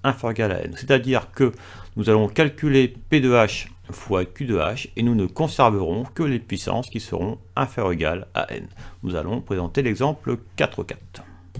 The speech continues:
Nous allons présenter la rédaction de l'exemple quatre quatre. Nous considérons la fonction réelle définie par f de x qui est égale à e puissance x moins trois divisé par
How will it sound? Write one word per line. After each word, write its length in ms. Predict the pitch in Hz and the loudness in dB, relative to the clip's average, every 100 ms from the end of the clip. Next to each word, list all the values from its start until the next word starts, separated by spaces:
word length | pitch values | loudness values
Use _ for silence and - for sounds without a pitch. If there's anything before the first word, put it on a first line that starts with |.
| - _ _ - - - - | -16 _ _ -20 -20 -14 -2
Nous 100 | 120 | 2
allons 420 | 160 175 170 151 | 4 4 2 2
présenter 680 | 135 147 120 117 - 180 - | 2 2 4 2 4 2 2
la 160 | 123 131 | 4 4
rédaction 560 | 117 104 92 - 139 | 4 0 -2 0 0
de 120 | - 101 | 2 2
l'exemple 680 | 101 101 135 139 - 117 117 - - | 2 2 0 0 -2 -2 -4 -12 -2
quatre 300 | 139 - 101 | 0 0 -4
quatre. 300 | - - - | -2 -2 0
Nous 80 | 127 | 0
considérons 500 | 156 156 156 165 208 | 0 2 4 4 4
la 140 | 135 | 2
fonction 480 | - 139 135 - 151 | 2 0 0 0 2
réelle 340 | 113 95 90 | 4 4 4
définie 420 | 90 95 98 123 - | 0 -4 -2 -2 0
par 360 | 107 110 - - | 2 2 0 -2
f 160 | 104 | -2
de 100 | 95 | 0
x 240 | 101 131 - | -2 -2 -6
qui 80 | 104 | -6
est 100 | 98 | -2
égale 260 | 98 110 | 0 0
à 200 | 90 - | -2 -2
e 60 | 127 | -4
puissance 480 | - 117 110 98 - | -4 -6 -4 -4 -6
x 160 | 117 | -8
moins 160 | 101 92 | -6 -6
trois 340 | - 110 139 - | 0 2 2 0
divisé 480 | 117 95 87 120 165 | -6 -4 -2 -2 -2
par 400 | - 123 131 | -2 -2 -2